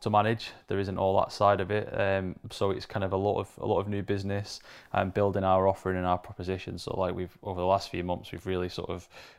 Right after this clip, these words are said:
uh, built up the website, built up a lot of the content, sorted our creds decks out, worked out what we're offering, um, and, and it's not that that wasn't there before,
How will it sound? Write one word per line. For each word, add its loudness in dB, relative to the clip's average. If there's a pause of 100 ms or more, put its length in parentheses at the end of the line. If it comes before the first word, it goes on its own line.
(140)
uh, 0 (400)
built 4
up -4
the 6
website, 8
built 2
up -4
a -2
lot 0
of -4
the -12
content, 2
sorted -4
our -2
creds -2
decks 0
out, 6 (280)
worked 4
out 4
what 0
we're 6
offering, 2
um, 0
and, -4
and -4 (140)
it's -6
not 6
that 2
that 10
wasn't 0
there 2
before, 4